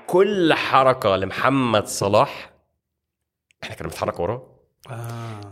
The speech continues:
Speaker 1: بعد تشيلسي كان راح، I guess، شوية كده في نادي مش عارف إيه، وبعد كده راح اي اس روما.
Speaker 2: مم.
Speaker 1: وهو رايح اي اس روما، نفس الميل،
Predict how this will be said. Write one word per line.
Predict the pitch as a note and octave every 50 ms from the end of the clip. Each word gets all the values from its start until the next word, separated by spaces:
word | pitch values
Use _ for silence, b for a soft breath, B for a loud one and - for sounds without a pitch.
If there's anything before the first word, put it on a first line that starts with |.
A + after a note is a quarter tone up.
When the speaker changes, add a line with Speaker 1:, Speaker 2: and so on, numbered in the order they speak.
| - _ _ _ _ -
Speaker 1:
بعد | A2+ A2+ C3+ D3 D3+
تشيلسي | D3+ - D3 D#3 D#3+ D#3 - D#3+ D#3+ D#3+
كان | D#3+ - A2+ G#2 G2+
راح، | A#2 G#2+ G#2 G#2 G2+
I | F#2+
guess، | A2
شوية | G#2+ - - - G#2 G#2 G#2+
كده | G2+ - G#2 G2+
في | G2 - G#2+
نادي | G2+ G#2 G#2 G2+ G2+
مش | F2+ -
عارف | F#2+ F2+ F#2 -
إيه، | -
وبعد | A2+ A2 G2 F#2+
كده | - G#2+ G#2
راح | G#2 - - - - -
اي | A2 G#2
اس | G#2 - -
روما. | G#2 G2 F#2+ - - - - - _
Speaker 2:
مم. | - A#2+ A#2 A2+ G#2+ G#2 G#2 _ _ _ _ _ _ _ _ _
Speaker 1:
وهو | F3 F3+ A3 - -
رايح | F3+ F#3+ F#3 E3 D3
اي | C3+ D#3+ F3 D#3+
اس | C3 - - -
روما، | C#3 D3+ D#3 C3+
نفس | A#2+ C3 F3 F3+ F3+ - - - - - - - - - A#2 A2
الميل، | G#2+ G#2 G#2 G2+ G2+ G2+ G#2 A2 A#2+ C3 C#3+ D3 D3+ D#3 D#3+ D#3 E3 G3 -